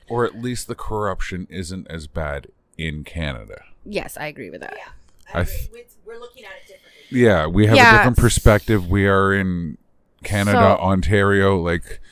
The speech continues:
Speaker 2: to
Speaker 1: one of the most dense populations within Canada.
Speaker 2: Yeah.
Speaker 1: And, uh, yeah, that's
Speaker 2: So
Speaker 1: our
Speaker 2: to
Speaker 1: perspective
Speaker 2: any of our
Speaker 1: anyway.
Speaker 2: American listeners out there, we're not saying, I, we know that there's a lot of corruption in your police forces and stuff in your law enforcement, um, offices down,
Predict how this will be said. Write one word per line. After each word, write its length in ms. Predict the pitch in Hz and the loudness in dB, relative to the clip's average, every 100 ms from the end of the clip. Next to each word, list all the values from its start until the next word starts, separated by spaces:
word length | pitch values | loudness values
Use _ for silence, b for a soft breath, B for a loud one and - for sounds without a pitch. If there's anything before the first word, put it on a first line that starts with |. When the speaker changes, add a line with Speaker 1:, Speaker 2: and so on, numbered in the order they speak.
| b | b
Speaker 2:
to 100 | - | -4
Speaker 1:
one 120 | 87 101 | 2 2
of 120 | 90 | 2
the 80 | 95 | 2
most 480 | 95 95 82 69 | 2 0 -2 -4
dense 420 | 98 92 101 - - - | -2 0 -2 -6 -4 0
populations 880 | 98 101 101 92 95 - 92 87 | 2 2 -2 -2 -4 -4 -6 -6
within 680 | 82 87 95 - 95 98 87 | -2 0 0 -2 -4 -4 -4
Canada. 640 | 92 101 98 92 87 90 - b b b b b _ | -4 -4 -2 -2 -2 -4 -8 b b b b b _
Speaker 2:
Yeah. 80 | - 87 82 | -4 -2 -2
Speaker 1:
And, 220 | 80 78 | -4 -4
uh, 280 | 80 78 73 73 - - | -2 -2 -4 -8 -16 -6
yeah, 160 | 78 | -4
that's 400 | 71 78 80 - | -2 -2 -4 -8
Speaker 2:
So 60 | - | -2
Speaker 1:
our 100 | - | 0
Speaker 2:
to 40 | - | 0
Speaker 1:
perspective 240 | - - 233 | -2 -4 -2
Speaker 2:
any 80 | |
of 80 | 285 | -2
our 60 | 240 | -2
Speaker 1:
anyway. 160 | 185 | -2
Speaker 2:
American 300 | 175 180 - 180 | -4 -4 -8 -12
listeners 520 | 165 - 165 160 165 | -12 -12 -10 -10 -10
out 180 | 147 - | -12 -12
there, 360 | 143 143 143 - _ _ | -12 -10 -10 -14 _ _
we're 160 | - 208 | -8 -4
not 240 | 208 190 | -2 -4
saying, 380 | - 180 170 165 - | -4 -8 -8 -14 -6
I, 200 | 190 180 - | -4 -4 -6
we 160 | 208 | -4
know 160 | 226 202 | 0 0
that 140 | 202 180 | 0 -6
there's 180 | 175 | -8
a 60 | 175 | -8
lot 200 | 170 160 | -4 -4
of 80 | 170 | -4
corruption 440 | - 165 - 180 | -8 -8 -8 -12
in 120 | 170 160 | -12 -12
your 100 | 156 | -14
police 280 | - 151 | -12 -14
forces 500 | - 147 147 - 151 | -10 -8 -8 -10 -14
and 140 | 151 151 | -14 -14
stuff 260 | - 151 | -10 -10
in 60 | 156 | -10
your 120 | 151 | -12
law 140 | 151 143 | -8 -10
enforcement, 540 | 151 139 - 135 - _ - | -8 -10 -10 -16 -18 _ -10
um, 260 | 156 151 - | -8 -8 -8
offices 440 | 143 147 - 139 | -10 -10 -14 -16
down, 260 | 151 143 | -12 -12